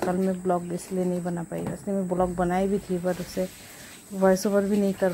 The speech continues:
पाई क्योंकि डॉल बहुत ही ज़्यादा serious भी हो गया था, आँख खुजली करके आँख पूरा फूल गया था उसका,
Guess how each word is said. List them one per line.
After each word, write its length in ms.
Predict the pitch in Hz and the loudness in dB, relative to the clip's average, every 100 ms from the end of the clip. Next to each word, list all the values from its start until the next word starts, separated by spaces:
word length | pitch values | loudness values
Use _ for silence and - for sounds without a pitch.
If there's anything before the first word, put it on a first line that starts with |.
| 165 | 0
पाई 220 | 175 170 | 0 0
क्योंकि 260 | 175 175 202 | -2 -2 0
डॉल 260 | 180 180 180 | 4 4 4
बहुत 400 | 180 185 190 190 | 2 4 2 0
ही 100 | 196 | 0
ज़्यादा 240 | 185 180 180 180 185 - - 196 | 0 2 2 0 -4 -12 -10 -10
serious 400 | - 196 185 180 | 0 2 2 2
भी 100 | 190 | 2
हो 140 | 180 | 2
गया 220 | 170 175 170 | 2 0 -2
था, 180 | 180 180 175 - | -4 -4 -4 -4
आँख 200 | 185 - | -6 -4
खुजली 280 | 190 190 | 0 2
करके 360 | 190 185 - 185 | 2 0 -2 -2
आँख 140 | 180 - | -2 -4
पूरा 120 | 185 180 | -2 -2
फूल 280 | - 190 185 | -2 -4 -2
गया 160 | 185 | -2
था 140 | 180 170 | -2 -6
उसका, 280 | - - | -6 -8